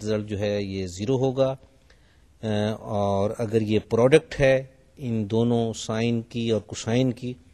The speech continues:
تو ایک سائن ہے دوسرا کوسائن ہے، تو ہمیشہ رزلٹ جو ہے یہ،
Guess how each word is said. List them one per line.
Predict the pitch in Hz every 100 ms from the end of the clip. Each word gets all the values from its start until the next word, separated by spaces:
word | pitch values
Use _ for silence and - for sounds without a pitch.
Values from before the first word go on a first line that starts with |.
| - - - - - - _ _ _
تو | - 104
ایک | 120 127 123
سائن | - 117 120 110
ہے | 123 120
دوسرا | 104 110 - 127
کوسائن | - - 113 117
ہے، | 110 113 113 - - -
تو | - -
ہمیشہ | 117 151 - 156 127 110 - 120
رزلٹ | 101 107 110
جو | 104
ہے | 104
یہ، | 104 101 95